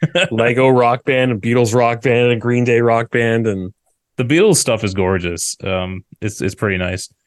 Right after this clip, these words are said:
Speaker 1: What I never got was they had, they had sold a bass controller, and it had, like, the,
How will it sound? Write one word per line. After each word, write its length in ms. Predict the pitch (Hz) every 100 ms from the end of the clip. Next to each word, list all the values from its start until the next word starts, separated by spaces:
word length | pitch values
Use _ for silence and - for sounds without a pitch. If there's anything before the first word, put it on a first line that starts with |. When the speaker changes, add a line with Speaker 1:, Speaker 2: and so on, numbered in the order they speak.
| _ - -
Speaker 1:
What 160 | - 135
I 60 |
never 240 | 131 175 175
got 340 | 131 107 107
was 380 | 110 107 101 95
they 180 | 104 104
had, 240 | 117 120
they 80 | 117
had 140 | 117
sold 340 | - 139 151 -
a 120 | 113
bass 680 | 107 117 120 110 - - -
controller, 580 | - 110 104 90 82 - - _ _ _ _ _ _ _ _ _
and 120 | - 110
it 100 | 98
had, 240 | 127 113
like, 100 | 107
the, 320 | 107 101 98